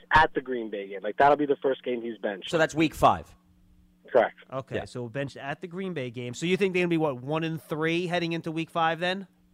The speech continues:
Speaker 1: One and three or oh and four. I'll say
Speaker 3: Ooh.
Speaker 1: one and three. I'll say they beat the Bears, but they win, like, thirteen six.
Speaker 3: Okay. And then you said Tyrod's gonna start how many games and, and go
Speaker 1: He's gonna
Speaker 3: four and one?
Speaker 1: win, he's gonna win four of the next six games as the starter.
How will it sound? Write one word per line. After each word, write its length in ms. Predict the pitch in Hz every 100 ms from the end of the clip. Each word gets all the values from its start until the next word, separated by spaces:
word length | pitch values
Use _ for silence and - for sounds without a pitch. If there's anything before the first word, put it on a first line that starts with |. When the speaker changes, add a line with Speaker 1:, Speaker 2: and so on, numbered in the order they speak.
| - - - -
Speaker 1:
One 260 | 135 160
and 160 | 170 160
three 200 | 156 156
or 100 | 151
oh 180 | 135 139
and 100 | 131 -
four. 200 | 135 131
I'll 180 | 127 139 -
say 100 | 156
Speaker 3:
Ooh. 60 |
Speaker 1:
one 220 | 131 139 131
and 140 | 120
three. 220 | 120 101 123
I'll 80 | -
say 100 | 196
they 120 | 180
beat 240 | 175 196
the 100 | 170
Bears, 520 | - 147 151 165 170 - _ _ _ _
but 160 | 135 127
they 140 | 143
win, 260 | 131 151 135 -
like, 180 | 127 - -
thirteen 420 | 143 - 135 127 -
six. 180 | 113 - - - _ _ _ _ -
Speaker 3:
Okay. 420 | 160 202 156 170 - _ _
And 160 | 170 175
then 100 | 180
you 80 | 196
said 180 | 190 165
Tyrod's 420 | 185 185 196 170
gonna 140 | 185
start 240 | - 180 139
how 180 | 165
many 220 | 190 202 202
games 300 | 208 214 202
and, 160 | 208
and 100 | 202
go 140 | 190 202
Speaker 1:
He's 200 | - 208
gonna 20 |
Speaker 3:
four 100 | 208
and 100 | 202 165
one? 100 | 160
Speaker 1:
win, 120 | 160 -
he's 160 | 170 160
gonna 220 | 175 170
win 200 | 165 156 -
four 200 | 160 165
of 100 | 151
the 80 | 147
next 260 | 147 143 - -
six 140 | 135 -
games 280 | 127 120 113
as 80 | 113
the 80 | 123 -
starter. 400 | 107 101 107